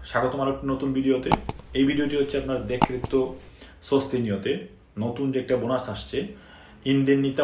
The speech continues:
উনিকম্প্রেনসিভা দুই mila quattrocento। এই বোনাসটি কার কার আবেদন করতে হবে, কার আবেদন করতে হবে না, কার automatic আসবে এবং কবে থেকে আবেদন করা যাবে, এইসব বিষয়ে আপনাদেরকে ধারণা দেওয়ার চেষ্টা করব।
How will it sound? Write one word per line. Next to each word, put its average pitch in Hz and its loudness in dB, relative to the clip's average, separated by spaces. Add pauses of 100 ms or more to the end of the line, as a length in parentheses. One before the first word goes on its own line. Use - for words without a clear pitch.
উনিকম্প্রেনসিভা 123 2 (100)
দুই 135 6
mila 147 2
quattrocento। 92 0 (300)
এই 139 2 (120)
বোনাসটি 135 -2 (680)
কার 110 6
কার 123 6
আবেদন 113 4 (100)
করতে 104 -4
হবে, 151 0 (120)
কার 110 4
আবেদন 101 2
করতে 95 -6
হবে 135 -2
না, 185 -4 (120)
কার 104 -2 (100)
automatic 104 -2 (100)
আসবে 147 -4 (520)
এবং 101 0 (100)
কবে 107 4
থেকে 98 0
আবেদন 98 0
করা 95 -2
যাবে, 101 -2 (180)
এইসব 113 -4 (120)
বিষয়ে 123 -4
আপনাদেরকে 110 -4 (1040)
ধারণা 120 6
দেওয়ার 127 6
চেষ্টা 120 -8
করব। 131 -4